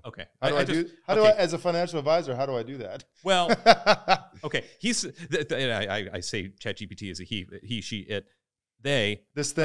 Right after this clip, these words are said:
Speaker 2: thing.
Speaker 1: say-, they are
Speaker 2: <laughs>
Speaker 1: saying that, you know, "I cannot recommend trying to get rich quick right at the beginning."
Speaker 2: Mm-hmm.
Speaker 1: I don't think any financial advisor would be against anybody trying to get rich quick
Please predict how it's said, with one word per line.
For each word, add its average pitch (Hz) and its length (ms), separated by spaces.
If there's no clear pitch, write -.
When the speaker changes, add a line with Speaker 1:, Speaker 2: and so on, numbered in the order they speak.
Speaker 2:
thing. 117 60
Speaker 1:
say-, 143 240
they 180 300
are 165 120
Speaker 2:
<laughs> 170 140
Speaker 1:
saying 131 440
that, 113 360
you 117 60
know, 110 120
"I 127 120
cannot 139 300
recommend 123 340
trying 123 240
to 120 60
get 123 160
rich 113 200
quick - 240
right 117 140
at 113 100
the 110 60
beginning." 95 500
Speaker 2:
Mm-hmm. 113 280
Speaker 1:
I 107 60
don't 110 200
think 104 180
any 101 160
financial 98 380
advisor 95 340
would 90 100
be 87 180
against 92 280
anybody 95 300
trying 90 220
to 85 60
get 85 140
rich 95 340
quick 117 680